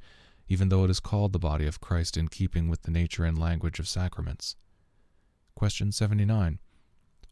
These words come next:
Why then does Christ call the b-, bread his body and the cup his blood, or the new covenant in his blood, and Paul used the words, "a sharing in Christ's body and blood"?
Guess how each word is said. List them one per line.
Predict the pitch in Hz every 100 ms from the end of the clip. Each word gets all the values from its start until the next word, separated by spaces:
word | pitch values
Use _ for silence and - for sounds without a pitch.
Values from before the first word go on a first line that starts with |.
| -
Why | 98 131
then | 143 87
does | 90 98
Christ | - 113 117
call | - 107 104
the | 101
b-, | - - -
bread | 101 101
his | 98 85
body | - 120 82 78
and | 82
the | 82
cup | - 101 -
his | 90
blood, | 107 110 80 - - - - _ _
or | - 98
the | 95
new | 92
covenant | - 127 110 82
in | 85 82
his | 80
blood, | - 76 78 -
and | 92
Paul | 90 127 131
used | 107 92 85 -
the |
words, | 85 85 82 - - - _ -
"a | 98
sharing | - 110 104 98 95
in | 92
Christ's | - 98 95 - -
body | 87 85 85
and | 80 82
blood"? | 107 101 -